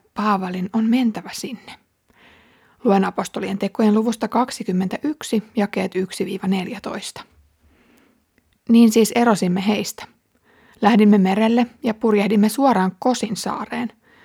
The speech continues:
seuraavana päivänä Roodokseen ja sieltä Pataraan. Patarassa löysimme laivan,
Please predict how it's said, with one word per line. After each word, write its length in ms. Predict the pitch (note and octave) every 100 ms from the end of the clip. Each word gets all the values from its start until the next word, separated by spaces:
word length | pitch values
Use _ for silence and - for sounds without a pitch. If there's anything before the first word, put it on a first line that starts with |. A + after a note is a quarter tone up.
| _
seuraavana 500 | - - G#3+ B3+ B3
päivänä 360 | F#3+ - - F#3+
Roodokseen 760 | G#3 B3 D#4 A3+ - G3+ G3 F3+ _ _
ja 60 | G3+
sieltä 360 | - F3+ F3+ F3+
Pataraan. 600 | F#3+ - A#3+ - - - _ _ _ _ _ _ _ _ _ -
Patarassa 520 | F#4 - A#3+ - G3
löysimme 360 | G3+ G3 G3+
laivan, 480 | G3+ A#3 A#3+ F#3+ G#3+